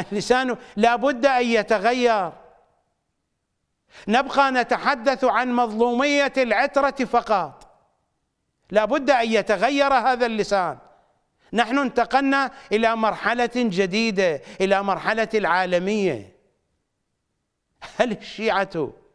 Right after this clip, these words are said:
يعون هذا؟ إمامنا السجاد أيضًا، هذا كلام أمير المؤمنين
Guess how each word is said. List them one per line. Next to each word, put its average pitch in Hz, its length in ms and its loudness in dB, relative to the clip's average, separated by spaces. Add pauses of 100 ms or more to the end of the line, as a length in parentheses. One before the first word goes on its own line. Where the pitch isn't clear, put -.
(420)
يعون 165 440 0
هذا؟ 160 720 -2 (3500)
إمامنا 240 680 0 (460)
السجاد 196 680 0
أيضًا، 185 500 -2 (3250)
هذا 240 340 2
كلام 254 420 0
أمير 233 440 0
المؤمنين 220 760 -2